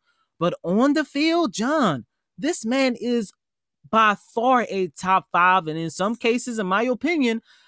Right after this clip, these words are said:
a top three quarterback in this league. And he is in a position to at least look good with the Texans again because this offensive line is better.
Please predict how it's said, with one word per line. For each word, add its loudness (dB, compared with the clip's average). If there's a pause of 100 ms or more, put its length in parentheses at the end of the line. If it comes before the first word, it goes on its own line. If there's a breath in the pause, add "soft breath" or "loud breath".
(120 soft breath)
a -4
top -4
three 0
quarterback 2
in -2
this -6
league. -12 (460)
And 2 (1500 soft breath)
he 2
is -2
in 0
a 0
position 0
to 0
at 0
least -2
look -4
good 0
with 0
the 0
Texans -4
again -2
because -2
this -6
offensive -4
line 0
is -2
better. 0